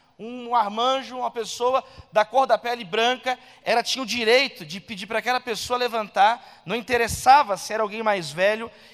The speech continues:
e a pessoa branca fosse mais nova, aquela pessoa tinha que levantar pro outro se entrar. Então era uma afronta,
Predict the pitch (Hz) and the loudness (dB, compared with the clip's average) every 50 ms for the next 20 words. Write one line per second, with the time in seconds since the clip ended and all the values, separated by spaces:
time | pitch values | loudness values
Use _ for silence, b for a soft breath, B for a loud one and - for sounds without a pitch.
0 | B B - 190 208 214 220 220 - - _ - 180 180 - 208 190 - - 208 | B B -12 -10 -8 -6 -8 -8 -10 -6 _ 2 2 2 2 0 -4 -2 2 2
1 | 208 190 160 190 214 220 170 - - 208 196 - 196 202 196 180 175 180 170 - | 2 2 2 0 -2 -4 -4 -4 -6 -6 -6 -2 -2 -2 -2 0 0 -2 -2 0
2 | - 151 156 - 202 202 190 - 185 196 208 208 - 208 196 226 269 277 277 269 | 0 0 0 0 -2 -6 -6 -6 -12 -12 -12 -12 -10 -6 -2 -2 -2 -2 -4 -8
3 | 247 202 - - 175 185 208 220 - - - - _ _ - 180 180 190 208 196 | -10 -8 -4 0 0 0 0 0 -4 -10 -20 -20 _ _ -12 -8 -6 -6 -8 -8
4 | - - - 220 202 185 - 170 151 151 165 160 151 - 185 190 202 208 208 - | -10 -12 -10 -10 -12 -12 -8 -4 -2 -2 -2 -4 -6 -8 -8 -4 -2 -2 -4 -4
5 | - - - 170 165 170 175 175 - - - 123 - - | -6 -12 -10 -10 -8 -8 -8 -10 -12 -14 -18 -18 -18 -20